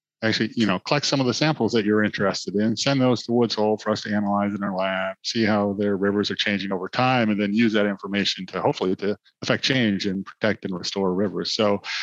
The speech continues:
we, um, we started on with Telluride Angler and just some, uh, rivers in that area, San Miguel River and some of its tributaries. And that was about, I don't know, a little over a year and a half ago, I think they started sampling,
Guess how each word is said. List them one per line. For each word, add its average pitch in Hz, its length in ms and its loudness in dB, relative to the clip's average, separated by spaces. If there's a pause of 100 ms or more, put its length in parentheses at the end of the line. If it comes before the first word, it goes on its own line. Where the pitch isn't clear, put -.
(580)
we, 117 260 4
um, 104 380 2
we 107 80 0
started 139 560 2
on 107 420 2 (400)
with 135 180 4
Telluride 117 420 4
Angler 101 680 2 (260)
and 104 120 -8
just - 260 0
some, 101 340 2 (560)
uh, 101 140 2
rivers 107 340 2
in 107 80 2
that 104 140 4
area, 101 240 2
San 101 280 0
Miguel 101 240 0
River 92 260 0
and 101 100 -4
some 98 140 -6
of 98 100 -2
its 101 100 -2
tributaries. 98 840 0
And 92 280 -6
that 127 140 0
was 120 160 2
about, 98 400 0 (1400)
I 170 60 2
don't 151 100 2
know, 110 80 4
a - 20 4
little 127 220 4
over 117 200 4
a 107 40 6
year 123 220 6
and 123 80 4
a 107 40 4
half 117 240 2
ago, 98 280 0
I 95 40 -2
think 101 180 -10
they 101 100 0
started 101 400 2
sampling, 101 680 0